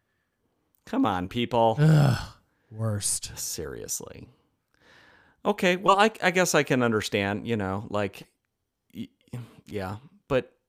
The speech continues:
Speaker 1: do people really lack the ability to just be like, "Oh, I'll just, when I live here, I'll put the T V there"?
Speaker 2: <laughs> Y-, yeah.
Speaker 1: Huh.
Speaker 2: I think people ha-, a lot, most people have that ability, but also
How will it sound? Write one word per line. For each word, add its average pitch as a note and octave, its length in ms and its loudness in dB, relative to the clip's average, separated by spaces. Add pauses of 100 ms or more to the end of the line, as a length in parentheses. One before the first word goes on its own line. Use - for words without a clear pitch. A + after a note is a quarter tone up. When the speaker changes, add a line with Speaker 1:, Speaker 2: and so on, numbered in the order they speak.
(480)
Speaker 1:
do C#3 100 -6
people E3+ 300 -4
really D3+ 240 2
lack A#2 360 -2
the A#2 120 4
ability A2 400 2
to G#2+ 40 -10
just A2+ 200 -8
be A#2 80 -2
like, G#2 280 0
"Oh, B2+ 120 0
I'll F#2+ 80 0
just, A2 180 -10 (280)
when F#2 180 -8
I A#2+ 140 2
live F2+ 240 -2
here, G2 160 -2
I'll - 60 0
put - 140 -6
the F#3+ 60 -12
T A2 160 -8
V A#2+ 120 -4
there"? C#3 300 -6
Speaker 2:
<laughs> - 1700 -2
Y-, A#3 120 -6 (220)
yeah. G3 380 0 (760)
Speaker 1:
Huh. - 220 -6 (580)
Speaker 2:
I G#3 80 2
think B3+ 180 2
people E3 300 4
ha-, A#2 200 0
a C#3+ 60 0
lot, A#2 260 0 (360)
most C3+ 200 2
people A2+ 200 -4
have G#2 240 -6
that B2 160 0
ability, C3+ 400 2
but A#2+ 160 -2
also A2+ 480 0